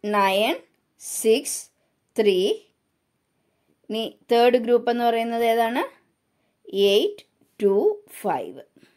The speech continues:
അപ്പോൾ ഈ മൂന്ന് കോമ്പണന്റ് ആണ് strongly connected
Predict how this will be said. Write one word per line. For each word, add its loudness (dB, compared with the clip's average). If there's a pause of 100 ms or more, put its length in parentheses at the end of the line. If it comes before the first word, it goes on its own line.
(720)
അപ്പോൾ -10
ഈ 4 (120)
മൂന്ന് 2 (100)
കോമ്പണന്റ് 0
ആണ് -4
strongly 0
connected -2